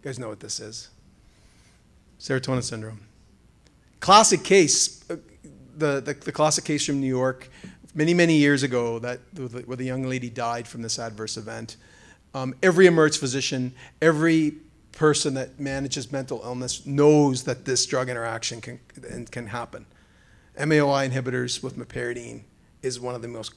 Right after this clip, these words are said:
dangerous combinations, but it happened. And you can see how it happened. Thing, all the, the chain of events of things that happen, you get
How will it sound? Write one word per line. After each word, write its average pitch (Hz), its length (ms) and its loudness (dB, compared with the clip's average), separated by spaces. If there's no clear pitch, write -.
dangerous 117 320 -14
combinations, 107 800 -14
but 135 100 -10
it 139 80 -6
happened. - 480 -6
And 127 100 -10
you 131 40 -12
can 143 100 -6
see 208 220 6
how 160 180 8
it 113 80 -2
happened. 113 440 -8
Thing, 143 220 -8
all 151 160 0
the, 139 240 -10
the 156 100 -2
chain 160 340 2
of 151 80 2
events 139 460 -4
of 135 100 -10
things 143 280 -8
that 127 100 -6
happen, 143 420 -6
you 131 80 -8
get 123 260 -8